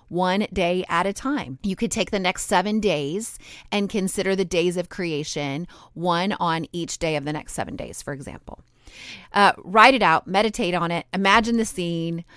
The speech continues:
How light is the light? How green is the grass? What birds do you see? Turn these meditations into prayer of thanksgiving for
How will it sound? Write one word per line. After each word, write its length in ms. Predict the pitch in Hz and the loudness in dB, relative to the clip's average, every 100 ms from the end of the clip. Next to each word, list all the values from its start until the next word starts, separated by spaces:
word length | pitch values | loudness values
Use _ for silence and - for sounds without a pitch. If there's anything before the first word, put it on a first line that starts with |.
| - - - | -20 -20 -2
How 220 | 220 269 | 6 6
light 260 | 262 240 | 10 8
is 140 | 269 262 | 8 2
the 80 | 254 | 2
light? 340 | 262 254 - _ _ _ | 2 0 -4 _ _ _
How 260 | - - 233 | 0 6 6
green 260 | 233 254 254 | 6 2 2
is 140 | 247 | 0
the 80 | 247 | 0
grass? 560 | 226 233 208 - - - _ _ - | 2 4 2 -2 -16 -18 _ _ -6
What 300 | 185 220 254 | 2 2 4
birds 320 | 247 247 220 | 4 4 0
do 100 | 226 | -4
you 160 | 233 226 | -4 -4
see? 380 | - 240 175 - _ - - | -4 -6 -8 -12 _ -20 -14
Turn 320 | - 247 262 | -2 4 6
these 200 | 277 269 | 6 4
meditations 560 | 233 226 254 226 - 208 | 2 0 -2 -2 -2 -4
into 160 | 180 170 | -4 -4
prayer 220 | - 147 | -4 -4
of 80 | - | -6
thanksgiving 760 | - 156 - 240 226 233 226 | -10 -10 -2 0 2 0 0
for 440 | 208 185 170 165 | -2 0 2 2